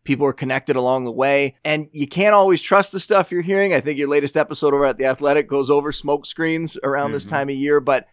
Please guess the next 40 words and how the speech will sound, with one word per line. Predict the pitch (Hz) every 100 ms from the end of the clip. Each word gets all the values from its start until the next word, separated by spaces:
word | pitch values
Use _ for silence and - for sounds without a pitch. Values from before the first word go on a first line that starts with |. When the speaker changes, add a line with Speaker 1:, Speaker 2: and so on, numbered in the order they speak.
| _
Speaker 1:
what | 135 139
I | 165
am | 202 196
curious | 185 185 -
about | 139 135 131
is, | 123 127 120 143 -
and | 131 127
once | 117 135 135
again, | 143 120
focusing | - 151 - 139 143 139
on | 131
the | 135 -
offensive | 127 135 143 127 123
side | - 135
of | 127
the | 117
ball, | 135 127 - - _
what's | - 143 196 226
the | 233
latest | 185 180 175 151
draft | - 135 139
rumor | 156 127 120
that | 117
you've | 117
heard | - 120 117 92
that | 110 - _
you | 123 131
actually | 123 131 - 131 127
think | 139 127
has | 123 107
a |
good | 113 123
chance | - 113 101
of | -
happening? | 98 - - 180 _
Speaker 2:
Um, | 214 233 240 214
I | 196 185 202
think | 190 226 240 240
that, | 160 151 160 160 151 - - -
uh, | 131 127 123 120 117